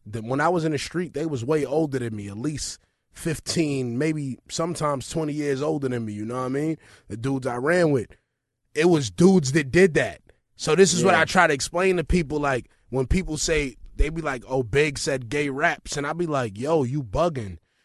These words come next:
Speaker 1: There was a
Speaker 2: People
Speaker 1: dude, not a dude, but three dudes that was doing that at the time in Brooklyn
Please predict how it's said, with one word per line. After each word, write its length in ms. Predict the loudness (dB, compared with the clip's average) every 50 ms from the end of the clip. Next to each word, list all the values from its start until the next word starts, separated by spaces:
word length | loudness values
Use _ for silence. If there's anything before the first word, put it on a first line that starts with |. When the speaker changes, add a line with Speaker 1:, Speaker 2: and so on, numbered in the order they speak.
| _ _
Speaker 1:
There 260 | -8 -2 2 4 6
was 200 | 6 6 6 4 4
a 80 | 2
Speaker 2:
People 140 | 2 2 4 6 6 6 6 6 4 2 2 0
Speaker 1:
dude, 100 | -2 -4 -8 _ _ -8
not 240 | -2 2 4 4 4
a 80 | 4
dude, 400 | 2 4 6 6 6 6 4 2
but 160 | 2 0 -2 -4 _ -6
three 320 | -2 0 4 4 4 4
dudes 500 | 4 6 6 8 8 8 6 4 2 0
that 140 | -2 -2 0
was 220 | 0 -2 -2 -2 4
doing 380 | 6 6 8 8 6 6 6
that 200 | 4 4 2 2
at 140 | -2 -4 -6
the 80 | -6 -8
time 560 | -4 0 2 4 4 4 4 2 0 -2 -4 -8 -14 -20 _ _ _ _ _ 4
in 240 | 6 6 6 6
Brooklyn 640 | 6 6 8 8 8 6 6 4 2 4 4 2